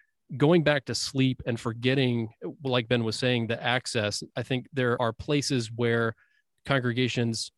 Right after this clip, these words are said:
are accessing mu-, a much broader audience than they used to and taking care of people that they were missing.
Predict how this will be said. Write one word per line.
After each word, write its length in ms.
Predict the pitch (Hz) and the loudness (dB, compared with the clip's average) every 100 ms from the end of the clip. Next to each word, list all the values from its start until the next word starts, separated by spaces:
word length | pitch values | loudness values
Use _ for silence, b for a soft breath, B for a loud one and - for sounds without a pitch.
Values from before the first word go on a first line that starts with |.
| _ - | _ -4
are 160 | 117 120 | -2 0
accessing 600 | 135 127 139 123 123 117 | 0 0 -2 -2 -2 -2
mu-, 260 | 113 117 123 - | -2 0 -2 0
a 60 | |
much 240 | 120 127 - | -2 -2 0
broader 340 | 123 113 113 | 0 0 0
audience 580 | 117 123 120 113 107 - _ _ _ | 0 0 0 -2 -4 -8 _ _ _
than 140 | 127 117 | 0 2
they 100 | 110 | 2
used 360 | 110 139 - | 2 0 0
to 140 | 127 110 | -2 -2
and 100 | 107 | 0
taking 240 | 113 113 | -2 -4
care 220 | - 151 | -2 0
of 80 | 131 | 0
people 280 | 123 113 110 | -2 0 0
that 140 | 110 | 0
they 100 | 123 | 0
were 120 | 110 107 | -2 0
missing. 560 | 113 143 - 110 110 | 2 2 2 0 -2